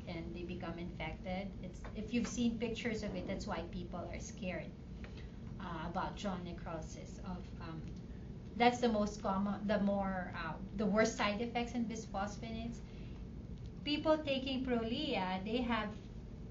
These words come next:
found out that some of them do have spontaneous thigh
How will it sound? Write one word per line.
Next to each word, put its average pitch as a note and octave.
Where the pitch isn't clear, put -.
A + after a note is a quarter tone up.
found A3+
out B3+
that G3
some B3
of A#3
them A3+
do D4
have C#4+
spontaneous G3+
thigh A3